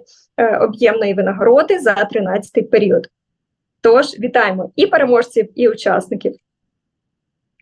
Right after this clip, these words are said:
Ми з вами йдемо далі. І далі в нас програма винагороди. Це програма, де за виконання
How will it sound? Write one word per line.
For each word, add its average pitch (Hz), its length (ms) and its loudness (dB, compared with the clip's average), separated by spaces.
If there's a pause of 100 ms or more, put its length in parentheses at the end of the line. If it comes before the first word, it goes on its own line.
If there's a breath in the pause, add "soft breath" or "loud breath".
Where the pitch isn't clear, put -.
Ми 226 180 4
з 247 100 -4
вами 240 260 4
йдемо 220 240 2
далі. 381 340 4 (460 soft breath)
І - 80 0
далі 392 280 4
в 320 60 -6
нас 285 240 0
програма 294 460 -2
винагороди. 254 640 -4
Це 453 180 -6
програма, 349 640 -2
де 277 300 2
за 254 160 0
виконання 240 720 -2